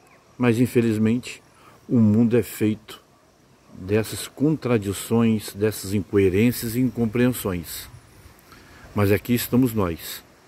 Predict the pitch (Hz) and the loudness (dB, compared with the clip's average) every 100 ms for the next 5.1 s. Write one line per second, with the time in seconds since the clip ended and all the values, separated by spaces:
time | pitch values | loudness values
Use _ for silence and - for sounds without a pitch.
0 | _ - - - - - - 101 90 117 | _ -20 -20 -20 -20 -8 0 0 2 2
1 | 120 - 120 104 120 120 104 - 110 - | 2 0 0 0 2 2 0 -2 -2 -2
2 | - - - - - - - - - - | -12 -18 -18 -20 -20 -20 -18 -14 -12 -10
3 | - - - - - - - - - - | -12 -10 -10 -10 -12 -14 -12 -12 -14 -18
4 | - - - - - - - 113 101 85 | -18 -18 -20 -20 -20 -10 -2 0 0 0
5 | 123 | 0